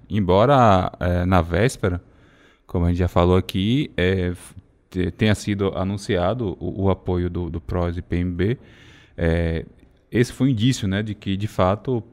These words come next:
poderia ser o nome de fora do P L, mas a gente já vinha falando aqui em vários episódios que, de fato, o nome de Lorena era mais forte, né?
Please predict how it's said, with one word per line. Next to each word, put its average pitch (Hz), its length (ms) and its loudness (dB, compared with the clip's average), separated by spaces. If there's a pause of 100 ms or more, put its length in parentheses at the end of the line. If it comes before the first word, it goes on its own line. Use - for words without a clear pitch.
poderia 110 400 2
ser 113 160 -2
o 113 80 2
nome 107 320 0
de 113 80 -2
fora 110 340 -2
do 117 120 -6
P - 120 -4
L, 92 320 0
mas 127 460 -4 (480)
a 95 100 -2
gente 107 300 0
já 107 140 6
vinha 107 180 2
falando 113 360 0
aqui 110 180 -2
em 113 40 2
vários 113 240 2
episódios 107 540 0
que, 120 180 -8
de 123 120 -8
fato, 120 280 -2
o 143 40 -4
nome 123 200 -2
de 123 80 -2
Lorena 123 440 -2
era 160 120 -6
mais 143 220 -4
forte, 92 400 -2
né? 104 180 -8